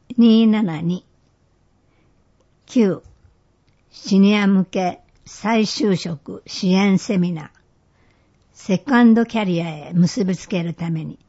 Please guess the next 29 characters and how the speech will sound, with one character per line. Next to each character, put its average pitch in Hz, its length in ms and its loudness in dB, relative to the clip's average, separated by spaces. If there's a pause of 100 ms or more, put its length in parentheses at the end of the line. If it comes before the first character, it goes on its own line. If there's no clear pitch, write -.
(460)
必 - 360 0
要 220 260 4
な 202 380 -2 (500)
就 285 320 0
職 233 640 -2 (200)
ノ 208 240 4
ウ - 20 2
ハ 180 220 -8
ウ 147 160 -8
を 156 80 -6
習 180 280 -4
得 170 280 -10
し、 - 260 -14 (800)
再 226 300 0
就 202 320 -2
職 185 320 -4
活 185 280 -8
動 170 200 -8
を - 280 -18 (160)
効 226 160 0
果 196 180 -4
的 190 340 -4
に 180 220 -2
進 202 300 -4
め 190 140 0
る 175 120 -4
た 180 160 -8
め 170 140 -2
の - 240 -10